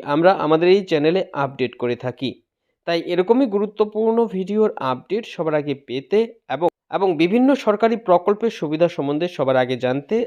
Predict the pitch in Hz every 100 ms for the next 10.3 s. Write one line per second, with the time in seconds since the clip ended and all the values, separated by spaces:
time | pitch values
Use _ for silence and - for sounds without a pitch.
0 | - 131 127 123 131 139 151 202 196 196
1 | - 117 123 123 123 _ _ _ 104 98
2 | - 123 117 - 117 110 113 - 131 104
3 | _ _ _ _ _ _ _ 170 156 160
4 | 196 208 247 233 240 240 190 175 175 190
5 | 143 135 180 185 185 247 233 226 - 151
6 | 151 175 208 165 143 170 160 165 147 127
7 | - 147 151 147 117 123 143 156 160 190
8 | 190 - 139 123 117 127 151 156 180 185
9 | 208 214 - _ _ _ - 123 143 180
10 | 202 254